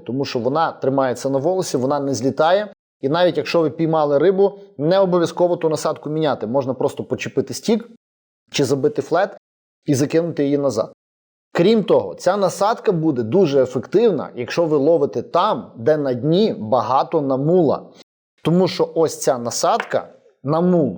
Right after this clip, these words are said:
буде вбирати набагато менше, ніж будь-яка інша насадка.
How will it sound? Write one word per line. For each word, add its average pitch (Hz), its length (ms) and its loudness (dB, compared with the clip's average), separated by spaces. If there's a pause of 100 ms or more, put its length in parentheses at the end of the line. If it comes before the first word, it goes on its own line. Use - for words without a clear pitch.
буде 131 260 -2
вбирати 139 520 0
набагато 139 640 0
менше, 143 720 -2 (140)
ніж 131 220 0
будь-яка 156 600 0 (260)
інша 147 320 0
насадка. 117 520 -4